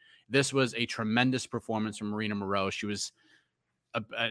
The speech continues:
a s-, pretty sizable underdog in this fight. She hadn't fought for two years. No one was really sure what was gonna happen. We s-, uh, Agapova opened up a ton of eyes with the Sabina Mazo win.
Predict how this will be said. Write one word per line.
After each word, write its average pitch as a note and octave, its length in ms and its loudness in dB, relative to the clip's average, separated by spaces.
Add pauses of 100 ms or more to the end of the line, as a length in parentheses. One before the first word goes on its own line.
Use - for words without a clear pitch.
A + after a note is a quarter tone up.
(100)
a A#2 40 6
s-, - 180 0
pretty F#3+ 240 4
sizable C#3+ 640 6
underdog D3+ 500 10
in E3+ 80 4
this E3+ 140 2
fight. F3+ 220 8
She - 100 6
hadn't C#3+ 180 6
fought C#3+ 260 8
for D3 60 -4
two C#3+ 220 6
years. C3+ 560 6
No A#2+ 100 2
one C#3 140 4
was B2+ 120 2
really C3 200 4
sure C3 220 4
what B2+ 60 6
was B2 120 0
gonna B2+ 140 2
happen. B2 420 4
We A#2 80 0
s-, - 140 -8 (100)
uh, G#2+ 200 -4
Agapova C3 720 6
opened C3+ 240 4
up B2 120 2
a A#2 40 0
ton C#3+ 300 2
of C#3+ 80 6
eyes B2+ 320 6
with A2 80 -6
the A2+ 80 -6
Sabina A#2+ 340 2
Mazo A#2+ 480 6
win. B2 340 8